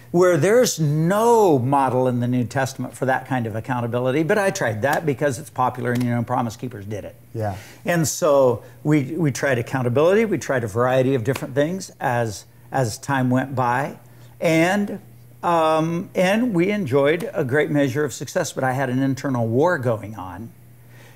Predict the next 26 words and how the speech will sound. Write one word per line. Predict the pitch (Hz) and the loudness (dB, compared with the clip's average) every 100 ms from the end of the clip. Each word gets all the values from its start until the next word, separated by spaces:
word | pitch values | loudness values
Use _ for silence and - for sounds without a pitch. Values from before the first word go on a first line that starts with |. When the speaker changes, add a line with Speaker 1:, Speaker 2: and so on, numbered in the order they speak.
| - | -6
Speaker 1:
And | - 131 | -2 -2
see, | - 147 139 143 - | 0 2 2 0 -2
I | 147 | 0
didn't | 143 151 | 2 2
understand | 147 135 - 160 190 | 2 0 -2 0 0
it | 196 | 0
because | 143 117 127 95 | -4 -2 -2 0
the | 120 | 0
New | 131 | 0
Testament | 127 - 226 - 202 151 131 - | 0 -2 -2 -4 -6 -6 -6 -8
says | - 95 85 90 - - - - - - - - | -6 -6 -6 -14 -18 -20 -20 -20 -20 -20 -20 -10
where | - 143 135 131 135 | 0 4 6 4 2
we | 156 151 | 2 2
become | 127 - 127 | 2 0 -2
a | |
new | 123 123 | 0 0
creation, | 135 180 175 123 117 151 - - - - - - - | -2 -2 0 0 0 -6 -8 -16 -20 -20 -20 -20 -8
we | 139 131 | 0 2
have | 135 110 | 2 0
the | 123 | 2
renewal | 120 120 120 131 | 2 2 0 -2
of | 123 | -4
the | 175 | -6
mind, | 165 123 107 120 143 - - - - - | -4 -4 -4 -6 -8 -16 -20 -20 -20 -6
and | 151 143 131 | -2 0 -2
so | - 143 127 123 | -2 4 6 4